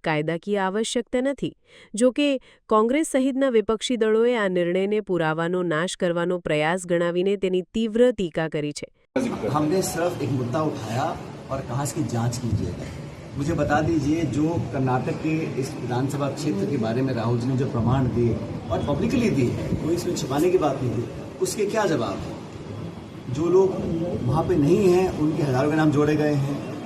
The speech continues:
Speaker 2: जो लोग जी-, जो लोग जिंदा हैं, उनके नाम काटे गए हैं। और एक-एक मकान में सौ, डेढ़ सौ, दो सौ हैं, गलत नाम से, गलत वोटर आईडी से जो नाम बने हुए हैं, जो वोट डले हुए हैं,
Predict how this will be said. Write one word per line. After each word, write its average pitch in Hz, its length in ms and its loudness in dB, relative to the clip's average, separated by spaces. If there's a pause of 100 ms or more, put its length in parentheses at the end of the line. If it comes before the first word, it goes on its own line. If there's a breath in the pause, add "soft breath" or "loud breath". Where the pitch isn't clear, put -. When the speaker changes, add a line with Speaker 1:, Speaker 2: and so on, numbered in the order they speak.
Speaker 2:
जो 143 100 2
लोग 160 200 4 (360)
जी-, 160 380 -2
जो 156 140 2
लोग 185 160 4
जिंदा 165 300 6
हैं, 131 320 2
उनके 160 240 2
नाम 165 240 2
काटे 135 240 2
गए 156 200 2
हैं। 143 420 0 (220)
और 151 160 0
एक-एक 175 380 0
मकान 160 360 0
में 160 220 0
सौ, 160 340 0
डेढ़ 147 260 0
सौ, - 100 -2
दो 135 180 0
सौ 180 140 0
हैं, 160 340 0 (460)
गलत 160 320 0
नाम 156 200 4
से, 151 200 -2
गलत 139 260 0
वोटर 147 240 0
आईडी 143 220 2
से 151 100 0
जो 143 120 2
नाम 139 220 2
बने 151 160 2
हुए 143 100 4
हैं, 135 80 2
जो 139 80 2
वोट 139 180 4
डले 151 200 6
हुए 151 240 4
हैं, 117 400 -2